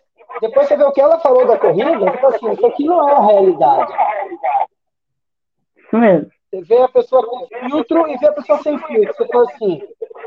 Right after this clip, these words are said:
Speaker 1: "Isso não é a realidade." Então, você não pode se desconectar da vida real e ficar só com a cara pregada à rede social. E hoje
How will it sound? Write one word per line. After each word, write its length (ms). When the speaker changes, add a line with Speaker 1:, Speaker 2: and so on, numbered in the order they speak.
Speaker 1:
"Isso 200
não 220
é 40
a 20
realidade." 440
Então, 180
você 280
não 140
pode 260
se 80
desconectar 960
da 80
vida 240
real 640
e 100
ficar 400
só 200
com 80
a 100
cara 240
pregada 840
à 420
rede 240
social. 340
E 100
hoje 300